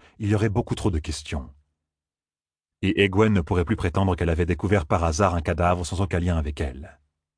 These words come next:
Quand elle arriva devant sa chambre, le projectile n'était plus nulle part en vue.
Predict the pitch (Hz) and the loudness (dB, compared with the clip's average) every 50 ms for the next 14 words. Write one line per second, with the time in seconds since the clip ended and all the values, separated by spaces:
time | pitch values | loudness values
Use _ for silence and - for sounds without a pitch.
0 | _ _ _ _ _ _ _ _ _ _ _ _ _ _ _ _ _ _ - 104 | _ _ _ _ _ _ _ _ _ _ _ _ _ _ _ _ _ _ -6 -4
1 | 101 - 107 113 117 110 120 117 135 143 120 104 87 85 - - 80 - - - | 0 2 4 4 4 4 4 2 2 2 2 2 0 0 0 -2 -2 -2 0 0
2 | 85 85 90 92 98 107 - - _ _ _ _ _ _ _ _ _ 95 90 - | 0 2 0 0 -2 -4 -6 -10 _ _ _ _ _ _ _ _ _ -2 -2 2
3 | - 147 139 101 110 92 - - 117 113 107 - 95 80 - 92 90 107 101 - | 2 2 2 4 2 0 0 0 0 0 2 2 0 -2 0 0 0 0 0 2
4 | 107 90 76 71 71 69 64 69 62 - - | 2 2 2 2 -2 -4 -6 -8 -12 -14 -18